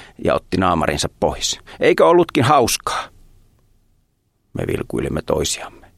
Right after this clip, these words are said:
"Minä en säikähtänyt yhtään", sanoi Tuukka palattua luokkaan. "Kävin vain juomassa." "Saanko minä uuden kumin?", kysyin minä. "Minne se äskeinen mies meni?", kysyi Pate. "Seuraavaksi tulee jotain vieläkin hauskempaa.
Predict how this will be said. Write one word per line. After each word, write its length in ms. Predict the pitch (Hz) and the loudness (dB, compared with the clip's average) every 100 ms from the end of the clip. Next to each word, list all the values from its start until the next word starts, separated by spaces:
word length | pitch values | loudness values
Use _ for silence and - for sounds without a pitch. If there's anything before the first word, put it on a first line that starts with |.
| _ _ _ _ _ _ _ _ - | _ _ _ _ _ _ _ _ -4
"Minä 300 | 98 117 131 | 0 2 4
en 180 | 139 | 2
säikähtänyt 720 | 143 135 120 120 113 135 131 - | 4 4 2 0 2 2 0 0
yhtään", 480 | 117 98 - 135 110 | 0 0 0 2 2
sanoi 300 | 104 95 - | 2 2 2
Tuukka 320 | 76 - 104 | 0 -2 0
palattua 520 | 87 85 - - 95 | 0 0 -2 -2 2
luokkaan. 600 | 95 85 - - - - - - - | 2 2 -2 -10 -10 -10 -16 -10 -2
"Kävin 320 | 113 170 139 | 2 2 2
vain 220 | 151 131 | 2 4
juomassa." 580 | 127 113 80 - - - - _ _ _ _ _ _ _ _ _ _ _ | 4 4 2 -2 -4 -6 -12 _ _ _ _ _ _ _ _ _ _ _
"Saanko 320 | 185 175 165 | -2 0 2
minä 320 | 170 170 156 | 2 4 4
uuden 400 | 143 147 135 131 | 4 4 4 2
kumin?", 400 | 131 147 101 71 - | 4 4 4 2 -2
kysyin 340 | - - - | -4 -2 0
minä. 360 | 90 73 - - - _ _ _ _ _ _ _ | 0 0 -4 -10 -18 _ _ _ _ _ _ _
"Minne 220 | 135 139 | 2 4
se 220 | 135 151 147 | 4 2 2
äskeinen 520 | 143 - 98 92 92 | 2 -2 0 2 2
mies 320 | 95 82 - | 2 2 2
meni?", 260 | 82 71 71 | 0 0 -2
kysyi 300 | 80 82 - | -4 -2 0
Pate. 420 | 78 - - - _ _ _ _ _ _ _ _ _ _ _ _ _ _ | 0 -2 -8 -10 _ _ _ _ _ _ _ _ _ _ _ _ _ _
"Seuraavaksi 540 | - 208 185 131 139 | 2 4 6 4 2
tulee 300 | 123 131 117 | 2 6 6
jotain 360 | 110 113 107 101 | 6 4 2 4
vieläkin 440 | 117 90 78 76 | 4 2 0 -2
hauskempaa. 760 | 78 73 67 - - - - | 0 0 -2 -6 -10 -6 -8